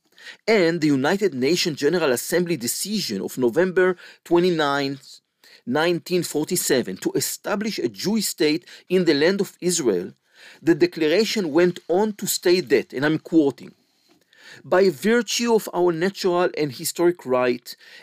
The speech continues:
and on the strength of the United Nations General Assembly resolution, we hereby declare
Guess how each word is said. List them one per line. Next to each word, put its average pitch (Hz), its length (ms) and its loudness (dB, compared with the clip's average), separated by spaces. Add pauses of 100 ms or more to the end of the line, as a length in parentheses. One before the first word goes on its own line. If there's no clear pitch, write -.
(140)
and 170 240 4
on 170 140 0
the 170 80 0
strength - 720 -2 (240)
of 147 140 -2
the 151 80 4
United 170 500 2
Nations 170 640 0 (200)
General 180 480 2
Assembly 175 460 -2
resolution, 139 800 -2 (460)
we 156 220 -4
hereby 123 800 0 (260)
declare 127 800 2